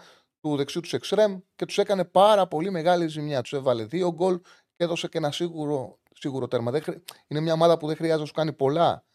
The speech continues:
για να, για να μπορέσει να πάρει γκολ.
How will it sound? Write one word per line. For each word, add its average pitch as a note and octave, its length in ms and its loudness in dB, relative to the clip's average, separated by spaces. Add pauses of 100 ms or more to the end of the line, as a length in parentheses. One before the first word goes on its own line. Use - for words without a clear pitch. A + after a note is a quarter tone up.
(360)
για A#2 140 -4
να, G#2 360 -4 (1160)
για A#2+ 100 -6
να A2+ 100 -4
μπορέσει G#2+ 440 -4
να G2+ 140 -8
πάρει G#2+ 220 -4
γκολ. D#3 280 -2